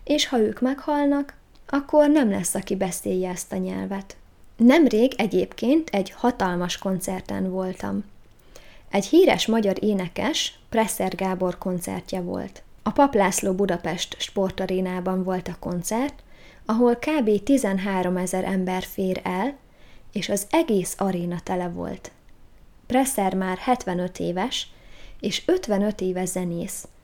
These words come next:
szóval nagyon híres, és sokan szeretik. Annyira szép volt ott lenni, és tizenháromezer emberrel énekelni, úgy, hogy mindannyian tudtuk, ez az utolsó Presser koncert, már nem lesz több ilyen az életben.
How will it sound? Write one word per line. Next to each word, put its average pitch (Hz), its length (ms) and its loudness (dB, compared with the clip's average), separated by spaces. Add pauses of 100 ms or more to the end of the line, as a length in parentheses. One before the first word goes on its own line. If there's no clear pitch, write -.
szóval 226 580 2 (340)
nagyon 240 360 4
híres, 185 680 -4 (120)
és 269 180 2
sokan 180 340 -2
szeretik. - 640 -8 (580)
Annyira 254 380 8
szép 202 380 -2
volt 202 280 -4
ott 202 220 -2
lenni, 196 480 0 (140)
és - 180 -4
tizenháromezer 196 920 -2
emberrel 190 500 0
énekelni, 196 840 -2 (760)
úgy, 220 360 4
hogy 202 240 0
mindannyian 190 640 4
tudtuk, 196 580 -4
ez 208 160 0
az 190 120 0
utolsó 190 500 -2
Presser 196 560 -8
koncert, 196 640 -6 (440)
már 190 180 -2
nem 202 180 2
lesz 190 220 -4
több 190 260 -4
ilyen 185 180 -2
az 185 180 -4
életben. 190 680 -4